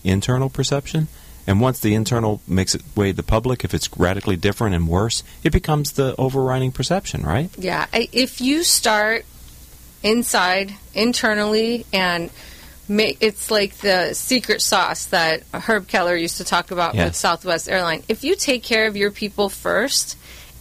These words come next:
Speaker 2: you are authentically creating a great brand that it will, especially with all this great social media available, it will become the external brand.
Speaker 1: Right.
Speaker 2: You don't have to worry about that as much these days, because if you have,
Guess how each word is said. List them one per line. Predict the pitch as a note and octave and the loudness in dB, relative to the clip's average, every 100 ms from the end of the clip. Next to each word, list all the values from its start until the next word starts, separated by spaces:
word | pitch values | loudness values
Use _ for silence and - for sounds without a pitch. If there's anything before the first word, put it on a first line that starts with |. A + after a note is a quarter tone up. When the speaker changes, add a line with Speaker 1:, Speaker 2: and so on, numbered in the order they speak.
| - | -10
Speaker 2:
you | G#3+ G3+ A#3+ C#4 D#4 - | -6 -2 0 0 0 -2
are | A3 G3+ F#3+ F#3 - - - - | 0 2 2 0 -4 -14 -10 -4
authentically | G3 - A3+ A#3+ B3+ - G#3 | -4 0 -2 0 -2 -2 -4
creating | F3+ G#3 F#3+ G3+ F#3+ | -2 0 2 2 -2
a | E3+ | -2
great | - F3 E3+ - | 0 0 0 -2
brand | F3+ E3+ F3+ G#3+ B3 - - - - | 0 2 2 0 -2 -10 -20 -20 -4
that | G3 F3+ F3 - | 0 2 0 -2
it | A3 B3 | -2 2
will, | C4 A3 G3+ F#3+ - G3 | 2 2 2 -2 -4 -6
especially | - - B3 - A3 F#3+ | -4 -2 -2 0 0 0
with | F#3+ - - | -2 -6 -2
all | G#3+ A3+ | 0 0
this | A3 - | -2 -2
great | G#3 G3 - | 0 0 0
social | A3 G#3 G3+ | 0 0 0
media | G#3 A#3 A3 F#3+ | 0 2 2 2
available, | F3+ F3+ E3+ F3 - - - - | 2 0 2 0 -2 -8 -8 0
it | B3 | 2
will | C4+ C#4+ | 2 0
become | A3+ - A#3+ A3+ | -2 -2 0 2
the | G#3+ - | 2 0
external | E3+ - F#3 E3 D#3 | -2 -2 -2 -2 -4
brand. | D#3+ - - - - - | -2 -2 -4 -8 -16 -8
Speaker 1:
Right. | F#2 E2+ | -2 2
Speaker 2:
You | B3+ | 4
don't | C#4+ C#4+ | 2 2
have | C#4 - | -2 0
to | A#3 | -2
worry | F#3+ A3+ B3 | 0 2 2
about | A3+ G3+ G#3 | 2 0 0
that | F#3+ - | -2 0
as | G#3 G3 | -2 0
much | G3+ A3 - - | 2 2 0 -2
these | F#3 F3 | -2 -2
days, | F3 E3 D#3 | 0 0 -2
because | G3 G3 F#3 | -4 -2 -2
if | F#3 - | -2 -2
you | B3 D4+ | 0 2
have, | A#3+ | 0